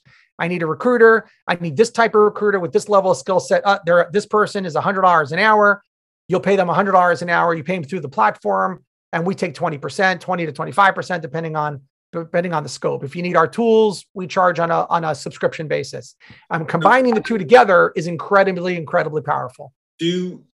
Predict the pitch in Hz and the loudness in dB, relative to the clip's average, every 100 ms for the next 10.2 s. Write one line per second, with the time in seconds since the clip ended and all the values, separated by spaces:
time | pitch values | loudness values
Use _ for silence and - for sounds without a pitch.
0 | _ 123 139 135 143 139 123 123 143 135 | _ -2 -2 0 0 0 -2 -4 -6 -6
1 | 131 127 151 135 135 151 139 127 117 120 | -4 0 0 0 -2 -4 -2 -4 -4 -8
2 | 107 127 107 120 - - 127 127 - 127 | -10 -10 -12 -14 -14 -8 -8 -6 -8 -4
3 | 117 110 104 95 104 - 101 - - 82 | -4 -4 -8 -4 -6 -6 -12 -12 -20 -20
4 | 78 _ _ - 202 165 170 240 226 214 | -20 _ _ 2 4 4 2 6 8 6
5 | - 190 220 208 196 196 - _ - 214 | 0 -2 4 6 6 4 0 _ 0 2
6 | 247 - 247 262 247 - 208 - 233 208 | 2 2 2 2 -2 -4 -6 0 4 4
7 | 156 151 147 143 _ _ _ _ _ - | 2 -4 -6 -12 _ _ _ _ _ -4
8 | - 208 226 - 214 220 214 214 208 - | 4 4 4 2 0 2 -2 0 -2 -6
9 | - - 208 170 196 - 196 180 185 180 | -6 -2 0 0 -2 0 -4 -2 -6 -6
10 | 180 - | -8 -12